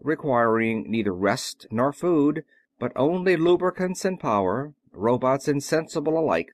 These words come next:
to that bitter cold and to that noxious atmosphere. But the outlaws were not to win a foothold upon that inimical planet easily, nor were they to hold it without effort. Through the weird vegetation of the circle's bare edge,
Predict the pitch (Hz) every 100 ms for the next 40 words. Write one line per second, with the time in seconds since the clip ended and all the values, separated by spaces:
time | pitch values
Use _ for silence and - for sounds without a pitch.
0 | - 110 110 95 123 120 113 123 107 113
1 | 139 - 107 160 127 82 80 - 110 92
2 | 78 87 120 - - 73 - 104 - -
3 | 76 - - - - _ _ _ _ _
4 | _ _ _ - 131 123 147 151 92 78
5 | 78 85 - 80 92 95 92 135 - -
6 | 170 156 170 180 - 214 151 131 147 151
7 | 160 147 127 151 196 - 143 147 143 135
8 | 135 120 156 127 71 - _ 120 160 127
9 | 71 50 _ _ _ - 95 104 113 123
10 | 127 131 139 143 165 147 180 190 180 185
11 | 185 - 185 - - _ _ _ _ _
12 | _ 165 220 247 220 165 185 175 135 151
13 | - 131 143 147 - 127 131 127 131 -
14 | 151 151 127 101 117 117 - - 101 85
15 | 104 -